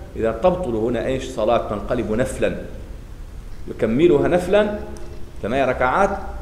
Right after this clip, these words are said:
ويعيد الصلاة من أول وجديد. لا تجبر، متى قلنا بطلت يعني لا تجبر. آه،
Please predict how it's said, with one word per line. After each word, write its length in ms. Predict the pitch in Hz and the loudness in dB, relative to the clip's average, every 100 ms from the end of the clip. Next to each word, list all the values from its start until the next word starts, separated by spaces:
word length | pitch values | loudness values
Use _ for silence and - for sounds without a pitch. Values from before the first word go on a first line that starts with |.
| - | -6
ويعيد 340 | - 107 131 123 | -2 0 2 0
الصلاة 480 | 110 107 113 127 110 | -2 0 2 2 0
من 140 | 101 - | -2 -2
أول 220 | 117 92 | -2 -2
وجديد. 400 | 90 - - - - - - - - - - - - - - | -4 -8 -10 -10 -8 -8 -8 -10 -10 -10 -12 -12 -12 -12 -2
لا 140 | 123 139 | 4 4
تجبر، 420 | - - - 87 - | 2 -2 0 -2 -2
متى 120 | - | -4
قلنا 280 | 107 156 143 | -2 0 2
بطلت 440 | 139 185 196 214 156 | 4 4 6 4 2
يعني 160 | 107 | -2
لا 100 | 101 | -2
تجبر. 300 | 98 - - - - - - - - - - - - - - | -2 -4 -8 -8 -8 -10 -12 -10 -12 -12 -12 -12 -12 -4 4
آه، 360 | 160 160 - | 6 6 0